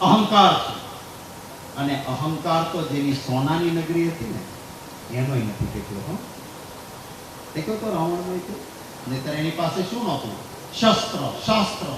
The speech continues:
સત્તા, સંપત્તિ બધું જ હતું, પણ અહંકાર આવ્યો, ધૂળ ભેગો થઈ ગયો. ભાજપને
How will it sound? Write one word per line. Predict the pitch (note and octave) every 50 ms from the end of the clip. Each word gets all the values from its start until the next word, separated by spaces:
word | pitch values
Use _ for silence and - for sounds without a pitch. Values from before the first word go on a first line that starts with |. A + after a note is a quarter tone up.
| - -
સત્તા, | - B3 A#3+ B3 - - - - - - - -
સંપત્તિ | - B3 B3 A#3 G3+ - G#3 - - - - - - - - - - - - - - -
બધું | - G3 G3+ B3 C#4+ D4+ -
જ | G#3
હતું, | F#3+ F#3 - E3+ C#3 - - - - - - - - - - -
પણ | D3 C#3+ C#3+ - -
અહંકાર | C#3+ - A#3+ C4 B3+ A#3+ A#3 A3+ G#3+
આવ્યો, | G#3 F#3+ E3 D3+ C#3+ C3 A#2+ - - - - - - - - - - - - - - - G#2+ - -
ધૂળ | D3 D#3 D#3 D3 C#3
ભેગો | B2+ C#3 C3+ A2+ A2+ A2
થઈ | G#2+ - - -
ગયો. | - - - - - - - - - - - - - - - - - - - - - - - - - - - - - - - - - - - - - - G#2+ G#2 A2 A2+
ભાજપને | B2+ C#3 C#3+ C#3+ C#3 C#3+ C#3 - - B2 A#2+ A#2+